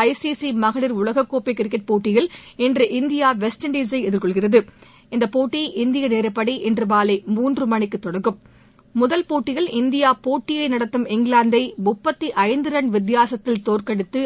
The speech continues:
அதிர்ச்சி வைத்தியம் அளித்தது. சீன தைப்பேயில் நடைபெற்று வரும் தைப்பே கிராண்ட் பிரிக்ஸ் கோல்டு பேட்மிண்டன் போட்டியில்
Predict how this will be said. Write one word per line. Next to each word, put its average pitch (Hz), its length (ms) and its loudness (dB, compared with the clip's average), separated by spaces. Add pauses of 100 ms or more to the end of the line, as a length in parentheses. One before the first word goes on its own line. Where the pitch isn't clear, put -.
(100)
அதிர்ச்சி 214 460 -2
வைத்தியம் 214 520 -2
அளித்தது. 190 420 0 (760)
சீன 349 300 0
தைப்பேயில் 311 500 -2
நடைபெற்று 254 440 -2
வரும் 254 320 0
தைப்பே 269 400 0
கிராண்ட் 226 340 0
பிரிக்ஸ் 226 260 -2
கோல்டு 220 280 4
பேட்மிண்டன் 220 500 0
போட்டியில் 214 420 0